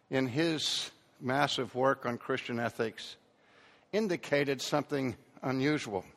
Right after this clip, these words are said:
This was before Roe v. Wade. This was before Western civilization has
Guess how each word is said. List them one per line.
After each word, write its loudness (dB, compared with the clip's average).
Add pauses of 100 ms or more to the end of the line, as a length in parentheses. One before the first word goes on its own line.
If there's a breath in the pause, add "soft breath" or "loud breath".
(1160 soft breath)
This -6
was -6
before 2
Roe 8
v. 4
Wade. 6
This -6
was -10
before 0
Western -2
civilization 0
has -8